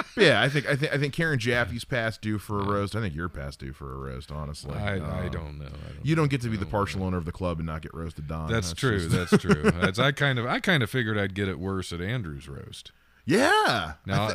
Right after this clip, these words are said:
Speaker 2: I,
Speaker 1: I think
Speaker 2: I
Speaker 1: everybody was a little afraid since you are the part owner of the
Speaker 2: I don't
Speaker 1: club.
Speaker 2: give a shit.
Speaker 1: But it's
Speaker 2: I
Speaker 1: like,
Speaker 2: th-, I had
Speaker 1: if you,
Speaker 2: fun.
Speaker 1: if you know
Speaker 2: There
Speaker 1: fucking
Speaker 2: <laughs>
Speaker 1: Don,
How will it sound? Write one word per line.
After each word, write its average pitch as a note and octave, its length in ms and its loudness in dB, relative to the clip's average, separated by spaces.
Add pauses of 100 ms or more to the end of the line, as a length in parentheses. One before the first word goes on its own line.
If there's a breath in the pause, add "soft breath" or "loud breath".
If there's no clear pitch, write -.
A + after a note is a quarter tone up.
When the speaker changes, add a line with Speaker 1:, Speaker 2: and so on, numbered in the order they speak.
(100)
Speaker 2:
I, D3 40 6
Speaker 1:
I D#3+ 40 8
think F#3 200 4
Speaker 2:
I - 40 10
Speaker 1:
everybody F3 340 8
was D#3 160 6
a C#3 40 4
little C#3+ 380 4
afraid C#3 420 2
since C3+ 180 2
you C#3+ 140 -2
are G#2+ 180 4
the D3 80 2
part F#3 260 2
owner G3 240 2
of G#3 80 0
the G#3 80 -2
Speaker 2:
I - 40 -2
don't D#4 100 6
Speaker 1:
club. B3 140 6
Speaker 2:
give E4 140 4
a D#4 60 4
shit. C4+ 320 4
Speaker 1:
But B3 100 6
it's G3+ 180 6
Speaker 2:
I - 40 4
Speaker 1:
like, - 160 6
Speaker 2:
th-, C#4+ 120 4
I D#4 140 8
had D4+ 160 6
Speaker 1:
if C#4 100 4
you, C#4+ 120 4
Speaker 2:
fun. D#4 360 2
Speaker 1:
if G#3 140 -4
you C4+ 100 4
know D#4 200 8
Speaker 2:
There C#4 300 8
Speaker 1:
fucking D#4 120 6
Speaker 2:
<laughs> C#4 40 2
Speaker 1:
Don, B3 520 12